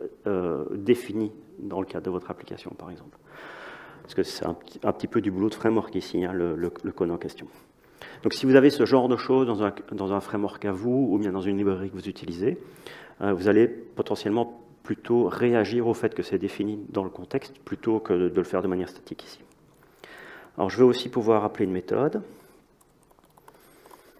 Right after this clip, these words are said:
Une méthode. Euh, voilà, sur cette classe-là, elle s'appelle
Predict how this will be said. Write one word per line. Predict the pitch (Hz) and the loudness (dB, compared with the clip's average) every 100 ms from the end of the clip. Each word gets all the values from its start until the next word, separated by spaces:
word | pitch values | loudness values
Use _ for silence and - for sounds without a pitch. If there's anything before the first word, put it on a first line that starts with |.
| _ _ _ _ _ _ - _ - - _ - - | _ _ _ _ _ _ -20 _ -20 -20 _ -20 -20
Une | 123 | -20
méthode. | 120 - - 262 269 269 - - - - _ _ _ _ _ _ _ _ - - - - - - - - - - - - - _ _ _ 208 | -20 -10 -4 -2 -4 -10 -20 -20 -20 -20 _ _ _ _ _ _ _ _ -20 -20 -20 -20 -20 -20 -20 -20 -20 -20 -20 -20 -20 _ _ _ -6
Euh, | 165 160 156 147 131 120 | -4 -2 -4 -4 -6 -8
voilà, | 95 - 113 139 | -10 -12 -12 -12
sur | - - 101 | -14 -12 -12
cette | - - - | -10 -10 -8
classe-là, | - - - 113 - - - - - - - - - - - | -10 -10 -4 -4 -4 -12 -20 -20 -20 -20 -20 -20 -20 -20 -10
elle | 113 107 | -8 -6
s'appelle | - - - 90 85 | -8 -8 -6 -6 -6